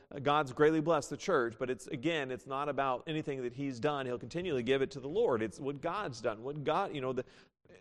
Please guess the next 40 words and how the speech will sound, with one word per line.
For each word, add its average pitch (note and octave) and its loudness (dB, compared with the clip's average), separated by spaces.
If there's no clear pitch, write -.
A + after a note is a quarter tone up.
and D#3+ -2
I D#3 6
think A3+ 6
about C3+ 6
that. A2 0
It, A#2+ -4
it D#3 -4
reminds D#3 2
me, B2 -2
I A#2+ 2
was A#2+ -4
just B2 -8
listening C3 -6
to A#2+ 0
a A#2+ 2
sermon C3 -2
here B2+ 0
recently, C3+ 0
a-, C#3 -10
and C3+ -4
I C3 0
thought G#3 2
about A#2+ 2
the B2+ 2
blessings C#3 4
that A#2+ -2
God's A#2+ 2
done. B2 -2
Humbly A3+ 2
grateful B2+ 2
for C#3 -2
what C3 0
the B2+ -4
Father A#2+ 2
has A#2+ -4
done, A#2 2
what B2 -8
the C3 -6
Father's E3+ 2
produced. A2 -4